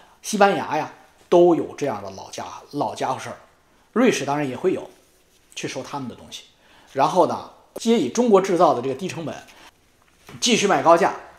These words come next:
你就会获得暴利。不要多生产，还是生产那么多，但是价格还那么高，但是生产基地给它挪到中国来，你的利润空间一下就出来了。这就是当时我们的布局，这多轻松啊！真正的无烟工业，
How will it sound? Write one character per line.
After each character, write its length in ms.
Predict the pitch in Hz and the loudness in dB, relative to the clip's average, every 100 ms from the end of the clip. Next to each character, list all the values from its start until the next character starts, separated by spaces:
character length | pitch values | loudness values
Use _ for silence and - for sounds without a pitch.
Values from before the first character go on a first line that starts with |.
| - _ | -20 _
你 220 | - 180 160 | -6 -4 2
就 100 | 196 | 2
会 220 | - 196 | 4 2
获 260 | - 226 | 4 2
得 100 | 135 | 2
暴 400 | 147 - 320 151 | 0 2 4 4
利。 60 | 104 - - - _ | 2 -10 -20 -20 _
不 100 | - | 4
要 160 | 254 196 | 6 6
多 180 | 220 240 | 8 6
生 180 | 233 220 | 6 -2
产， 140 | 123 - - | -4 -16 -16
还 240 | - 160 | -6 -2
是 120 | 226 | -2
生 120 | 226 214 | -2 -2
产 140 | 143 | -2
那 60 | 139 | -6
么 100 | 127 | 0
多， 360 | 160 180 - _ - - - | 0 0 -8 _ -20 -20 2
但 140 | 254 208 | 6 8
是 120 | 208 | 6
价 260 | - 330 160 | 4 4 4
格 100 | 139 | 0
还 160 | 156 | 0
那 80 | 202 | 0
么 100 | 131 | 0
高， 300 | 151 151 - - - | 0 0 -2 -18 -2
但 140 | - 214 | 6 6
是 80 | 196 | 6
生 180 | 240 | 0
产 160 | 202 131 | -2 -2
基 120 | 190 | -2
地 100 | 196 | -2
给 80 | - | -2
它 80 | 147 | -6
挪 140 | 147 | 2
到 120 | 202 196 | 4 4
中 200 | 202 220 | 2 0
国 120 | 143 | -2
来， 180 | - - - - - | -8 -16 -20 -20 -16
你 120 | 156 156 | -6 2
的 100 | 226 | 2
利 140 | 247 | 6
润 140 | 196 | 2
空 120 | - 196 | 2 0
间 200 | 190 165 | 0 0
一 20 | |
下 240 | 208 143 | -4 -4
就 80 | 95 | -6
出 160 | - - | -14 -18
来 80 | |
了。 60 | - _ _ - - - - | -20 _ _ -20 -20 -20 -10
这 140 | - 233 | -4 -2
就 100 | 160 | -2
是 80 | 135 | -4
当 220 | 165 170 | -6 -6
时 120 | 143 | -6
我 140 | 143 | -6
们 120 | - 117 | -6 -12
的 200 | 117 - _ _ _ | -14 -16 _ _ _
布 140 | 139 | -12
局， 260 | 120 101 107 _ - - | -12 -14 -18 _ -20 0
这 100 | 254 | 4
多 160 | 247 | 6
轻 220 | 240 226 220 | 6 4 2
松 200 | 220 208 | 2 2
啊！ 200 | 113 - | 0 0
真 140 | 208 | 0
正 160 | 254 214 | 2 2
的 60 | |
无 160 | 135 147 | 0 0
烟 240 | 185 196 | 0 0
工 160 | 175 139 | -4 -6
业， 260 | 127 - | -6 -8